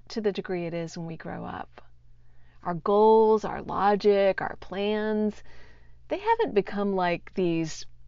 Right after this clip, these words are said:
brick and mortar fortresses surrounded by moat-filled gators trained to devour any unannounced visitor before it can mess with our plans.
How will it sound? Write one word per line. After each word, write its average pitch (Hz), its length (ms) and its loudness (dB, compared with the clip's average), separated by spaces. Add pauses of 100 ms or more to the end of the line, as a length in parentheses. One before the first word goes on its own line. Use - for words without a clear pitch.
(320)
brick 220 240 6
and 180 160 4
mortar 190 420 4
fortresses 190 760 2
surrounded 185 560 4
by 170 200 4
moat-filled 175 960 2
gators 170 600 4
trained 180 360 -2
to 185 80 -2
devour 170 680 6
any 185 280 0
unannounced 175 640 0
visitor 175 560 0
before 185 340 0
it - 80 -4
can 170 240 -4
mess - 260 4
with 180 120 0
our 165 160 4
plans. 185 640 -4